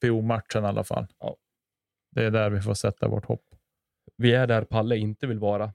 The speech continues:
Speaker 2: som han sa i presskonferensen här för bara några minuter sedan, att när man börjar tänka att, eh, eller när jag börjar tänka att jag åker dit för att spela för en topp fem-placering, då är det dags att sluta tävla.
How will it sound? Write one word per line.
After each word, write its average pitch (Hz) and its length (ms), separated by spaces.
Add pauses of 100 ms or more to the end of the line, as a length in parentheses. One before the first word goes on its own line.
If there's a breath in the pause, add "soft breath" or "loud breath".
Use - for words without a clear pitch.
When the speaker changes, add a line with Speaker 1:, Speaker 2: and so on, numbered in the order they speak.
Speaker 2:
som - 180
han 104 140
sa 104 320
i 104 400 (260)
presskonferensen 110 680
här 107 140
för - 140
bara 104 360
några 104 200
minuter 104 300
sedan, 95 180
att - 280 (560 soft breath)
när 117 80
man 117 100
börjar 120 160
tänka 117 360
att, - 200
eh, 104 340 (320)
eller 113 160
när 113 80
jag 113 80
börjar 113 140
tänka 107 300
att 107 180
jag 104 300
åker 104 200
dit 101 160
för 101 220
att 101 60
spela 101 420
för - 120
en 104 100
topp - 200
fem-placering, 104 680
då 104 220
är 107 60
det 104 60
dags 107 240
att 101 120
sluta 101 280
tävla. 107 360